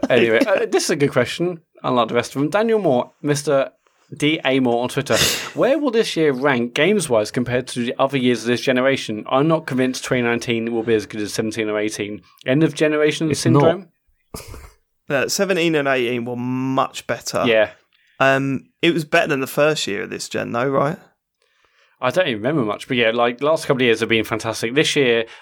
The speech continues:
Speaker 1: I feel like there's been way more sevens, eights, and nines this year.
Speaker 2: There's,
Speaker 1: But
Speaker 2: yeah, this year there's
Speaker 1: not,
Speaker 2: been a lot
Speaker 1: but,
Speaker 2: of
Speaker 1: but
Speaker 2: games
Speaker 1: way
Speaker 2: which
Speaker 1: less
Speaker 2: are
Speaker 1: tens.
Speaker 2: fine.
Speaker 3: Yeah.
Speaker 2: You know, they're, they're, they're, they're good. There's been a lot of good games, but nothing really, really amazing, I don't think. But
Speaker 3: Yeah,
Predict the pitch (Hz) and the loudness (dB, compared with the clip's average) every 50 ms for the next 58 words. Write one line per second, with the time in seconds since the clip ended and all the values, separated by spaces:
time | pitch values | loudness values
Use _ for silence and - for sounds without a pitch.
0 | - - - 139 - 240 226 196 190 190 185 165 139 - 165 156 151 143 160 175 | -6 -4 -4 0 2 0 0 2 2 2 0 0 2 2 2 2 2 2 2 2
1 | 180 185 175 170 160 151 135 117 107 104 107 113 123 - - - - - _ _ | 2 0 0 2 2 2 4 2 2 2 0 -2 -4 -8 -16 -20 -20 -20 _ _
2 | _ _ _ - _ - - - - 139 139 135 131 131 120 123 127 139 139 - | _ _ _ -20 _ -12 -8 0 0 2 2 2 -2 -4 0 0 0 0 0 0
3 | 131 123 123 123 120 117 110 107 104 101 - - 120 123 117 - - 113 101 98 | 2 4 4 6 4 4 2 0 -2 -6 -2 0 0 2 2 0 -4 -4 -6 -4
4 | 95 98 95 - - _ _ _ _ - 160 165 - 135 123 151 139 - - - | -4 -6 -6 -8 -12 _ _ _ _ 0 0 2 2 4 4 4 2 0 0 0
5 | 202 - - - 202 165 135 117 117 110 - 131 127 135 131 139 135 127 131 131 | -2 -2 0 0 2 4 4 4 4 4 4 4 4 6 6 6 4 4 4 2
6 | 147 147 139 135 123 - 135 120 117 117 127 123 120 120 117 - - 117 107 107 | 4 4 4 2 4 4 4 4 4 4 4 4 2 2 2 2 2 4 4 4
7 | 107 104 - - - - - - 117 104 101 95 92 90 92 95 - _ _ - | 4 2 0 -6 -14 -10 -2 0 2 2 2 0 -2 -4 -8 -10 -16 _ _ -20
8 | - _ _ _ _ _ _ _ - 131 117 90 - - 120 110 104 117 123 - | -20 _ _ _ _ _ _ _ -8 -6 -6 -4 -2 2 2 4 4 4 2 2
9 | - - 151 147 151 - _ - 156 156 - _ - 170 165 160 151 - - 135 | 2 2 2 2 2 0 _ 0 0 0 0 _ 0 0 0 2 0 0 0 0
10 | 95 85 - - - - 135 127 - 165 160 160 165 156 143 - - 147 131 - | 0 0 -4 -12 -4 -2 -2 0 2 2 4 4 4 4 2 2 2 0 0 2
11 | - 139 123 110 101 95 92 - - - 131 113 - - 123 110 107 107 - - | 2 2 2 2 2 -2 -4 -6 -4 -4 -4 -4 -2 -2 -2 -2 0 -2 -6 -8
12 | - _ _ _ _ _ _ _ _ _ - 117 117 117 107 101 101 98 104 110 | -12 _ _ _ _ _ _ _ _ _ -2 2 2 2 2 2 0 0 2 2
13 | 107 104 95 98 95 95 95 95 95 90 95 90 87 90 90 - - - 92 - | 2 2 2 2 0 0 0 -2 -2 -4 -4 -6 -6 -6 -6 -6 -6 -6 -6 -6
14 | - - _ _ - 110 107 - - - _ _ | -8 -10 _ _ -2 0 0 0 -2 -6 _ _